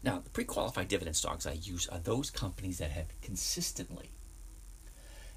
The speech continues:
increased their dividend payments to their shareholders every year – for a minimum of twenty-five years. I like doing stocks that have weekly options. That gives me more opportunities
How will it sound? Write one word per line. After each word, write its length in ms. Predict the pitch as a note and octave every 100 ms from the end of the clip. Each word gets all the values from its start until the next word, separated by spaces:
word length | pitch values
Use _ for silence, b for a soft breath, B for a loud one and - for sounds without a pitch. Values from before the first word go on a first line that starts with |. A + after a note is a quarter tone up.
| B -
increased 520 | C3 C#3+ - B2 -
their 100 | -
dividend 400 | G2 G2 F#2+ F2
payments 440 | - F2+ F2 - -
to 220 | - D3
their 120 | A#2+ A2
shareholders 760 | - F#2 E2+ E2+ E2+ E2+ E2+ - - - G#2
every 440 | G#2 G#2+ A#2 A#2+
year – 440 | G#2+ F2+ D#2+ D2 C#2+ B B B B
for 200 | - E2
a 100 | D#2+
minimum 540 | F#2 F#2+ D2+ D2 D#2+ -
of 180 | -
twenty-five 720 | - F2+ E2+ - - E2 D2+ -
years. 440 | D#2 - - - B B B B B B B
I 100 | E2
like 180 | E2 D#2+
doing 200 | E2 E2
stocks 380 | - E2+ -
that 80 | G#2
have 240 | A2 G#2+ - A2+
weekly 440 | A2 A2+ - A#2
options. 540 | G#2+ E2+ - - C#2+ -
That 260 | D#2 D2
gives 300 | G2+ F2 -
me 160 | G2 F2
more 400 | F2 F#2+ F#2 -
opportunities 1300 | F2+ F2 E2+ - - D3 A#2+ - G2 F#2+ B2 -